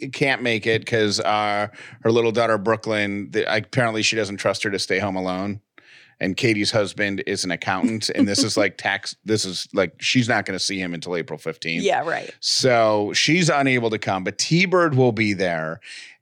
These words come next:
Speaker 1: and we want you to be there. It's six P M on Saturday. All the details will come right to your phone if you text the word Nashville to eight hundred four three four fifty-four fifty-four. But, uh, let's see you Saturday, and,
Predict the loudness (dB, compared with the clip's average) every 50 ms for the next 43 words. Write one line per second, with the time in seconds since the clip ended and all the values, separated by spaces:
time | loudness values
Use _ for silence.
0 | _ _ 0 0 2 2 2 2 2 0 0 0 -2 -2 -2 0 0 2 2 4
1 | 4 2 2 0 -4 -8 -8 0 2 4 4 4 4 2 2 2 2 2 0 0
2 | 0 0 0 2 2 2 2 0 0 -2 -4 -6 -6 -6 -4 -4 -2 0 0 -2
3 | -2 -4 -4 -4 -2 0 0 0 0 -2 -2 0 0 2 2 4 2 2 2 0
4 | -2 -6 -10 _ _ _ -2 -2 0 0 0 0 2 2 2 2 2 2 2 2
5 | 2 0 0 2 2 4 4 4 4 2 2 2 0 0 0 0 0 0 0 -2
6 | -4 -6 -4 -2 -2 -2 0 0 -2 -2 -2 -2 0 0 2 0 0 0 0 0
7 | 0 0 -2 -4 -4 -4 -6 -8 -10 -6 -4 -4 -4 -4 -4 -4 -4 -2 0 2
8 | 0 0 0 -2 -2 -2 -2 -2 -4 -6 -6 -2 0 2 4 4 2 2 -2 -6
9 | _ -20 -20 -20 -20 -20 -14 _ -2 -2 -2 0 0 -2 -2 -2 0 0 0 0
10 | 0 0 0 0 0 0 -2 -6 -4 -2 0 0 0 -2 -2 -2 -2 -2 -4 -4
11 | -2 0 2 0 0 0 0 -2 -2 -2 -4 -8 -6 -2 -2 0 0 0 -2 -4
12 | -6 -6 -6 -6 -6 -4 0 2 4 4 4 2 0 -4 -16 -20 -20 -20 _ _
13 | _ 0 2 2 2 2 2 2 2 2 2 0 0 0 0 0 0 2 2 2
14 | 2 2 0 0 0 2 2 2 2 2 2 2 2 0 0 -2 -4 -4